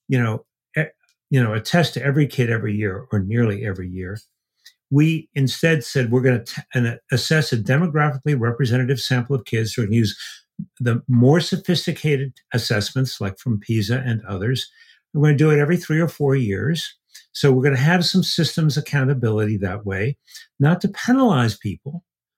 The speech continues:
but rather to inform their work." Look at, look at the billions of dollars we would free up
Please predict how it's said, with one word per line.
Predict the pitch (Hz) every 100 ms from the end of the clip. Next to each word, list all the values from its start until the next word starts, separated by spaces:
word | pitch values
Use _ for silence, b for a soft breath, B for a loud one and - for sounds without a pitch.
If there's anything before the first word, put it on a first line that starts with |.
| _
but | - 160
rather | 151 165 165
to | - 165
inform | 147 131 - 156 147 139 117 _ -
their | 123 110
work." | 101 98 85 _ _ _ b b b _ _
Look | 180 311 320
at, | 226 -
look | 208 302
at | 311
the | 240
billions | 156 151 254 294 294 277 240
of | 226 165
dollars | 196 220 214 123 104 - - _ _ _ _
we | 190 254
would | 220 139
free | - - 247 277
up | 196 110